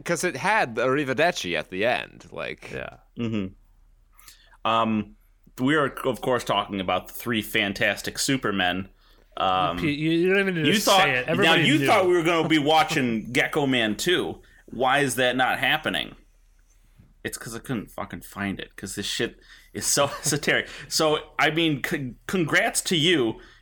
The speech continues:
Speaker 3: if you have this movie and are able to watch it and you're like, "These guys, oh, we missed out." It's probably 'cause you speak Malaysian and you're able to just watch it in its native language. But for me to find it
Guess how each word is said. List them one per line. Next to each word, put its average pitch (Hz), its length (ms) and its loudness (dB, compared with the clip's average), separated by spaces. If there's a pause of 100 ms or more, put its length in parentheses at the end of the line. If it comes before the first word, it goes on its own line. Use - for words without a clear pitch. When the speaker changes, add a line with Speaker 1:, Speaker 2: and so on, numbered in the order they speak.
(120)
Speaker 3:
if 135 220 2
you 135 400 2
have 139 320 2
this 131 180 -2
movie 120 440 2
and 113 120 2
are 113 120 2
able 117 220 0
to 107 40 -6
watch 110 260 0
it 123 40 -2
and 110 80 0
you're 110 100 2
like, 107 200 0
"These 196 200 0
guys, 92 380 -2
oh, 139 460 -4 (120)
we 175 160 -2
missed 202 320 0
out." 156 320 0 (340)
It's - 160 -6
probably 170 260 0
'cause 147 220 -2
you 135 120 -2
speak - 480 -2
Malaysian 151 640 2
and 123 240 2
you're 120 160 2
able 143 320 2
to - 40 -4
just 135 240 0
watch 120 360 0
it 131 140 2
in 131 120 0
its 117 180 -4
native 123 320 0
language. 104 600 -2 (560)
But 123 140 0
for 123 160 -4
me 131 180 0
to 120 160 0
find 156 420 0
it 165 200 -2